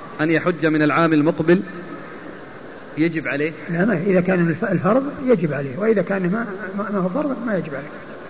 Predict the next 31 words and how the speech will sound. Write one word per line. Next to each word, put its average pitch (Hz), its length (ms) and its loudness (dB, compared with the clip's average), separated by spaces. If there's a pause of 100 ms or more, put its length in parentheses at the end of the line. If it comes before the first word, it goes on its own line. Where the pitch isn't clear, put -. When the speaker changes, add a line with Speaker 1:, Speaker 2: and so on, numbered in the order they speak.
(920)
Speaker 1:
"كل 190 200 2
هدي 196 400 4
أو 185 180 2
طعام 185 440 2
فلمساكين 175 600 0
الحرم"، 139 320 2 (140)
هل 165 100 4
هذا 190 220 6
حديث 180 360 0
أو 170 240 2
Speaker 2:
لا، 180 120 4
Speaker 1:
قول؟ 156 120 2 (260)
Speaker 2:
لا، 170 80 2
ما 170 120 4
في 160 120 -4
حديث، 139 200 -6
هذا 147 80 -6
كلام 160 220 0
الفقهاء. 156 320 -6 (4000)
Speaker 1:
يقول: 180 340 2 (140)
"حج 185 260 0
التمتع، 175 640 2
هل 165 160 2
يلزم 190 320 6
من 180 100 4
المتمتع 170 580 2
الجلوس 156 420 4 (100)
بمكة 151 440 2
إلى 170 200 4
وقت 175 240 0
الحج؟" 160 260 2